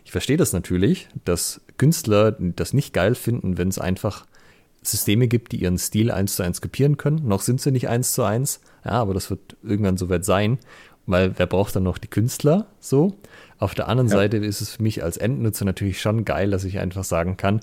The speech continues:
Speaker 1: "Mach mir das in der und der Art", und dann krieg ich das. Also,
Speaker 2: Ja.
Speaker 1: ja. Du,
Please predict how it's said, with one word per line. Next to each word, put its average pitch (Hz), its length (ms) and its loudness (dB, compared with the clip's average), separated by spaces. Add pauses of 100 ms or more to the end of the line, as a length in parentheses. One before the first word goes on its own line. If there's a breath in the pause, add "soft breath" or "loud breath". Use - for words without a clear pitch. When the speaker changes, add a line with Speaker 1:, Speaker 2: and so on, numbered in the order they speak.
(280 loud breath)
Speaker 1:
"Mach 98 260 2
mir 139 120 6
das 120 400 2 (120)
in 107 220 0
der 101 200 4
und 104 120 2
der 95 160 0
Art", 104 200 4
und 104 120 2
dann 95 100 0
krieg 110 220 0
ich 82 120 -6
das. 76 320 -4 (1040 loud breath)
Also, 98 200 2
Speaker 2:
Ja. 95 300 6
Speaker 1:
ja. 90 280 -2 (880 soft breath)
Du, 104 120 -4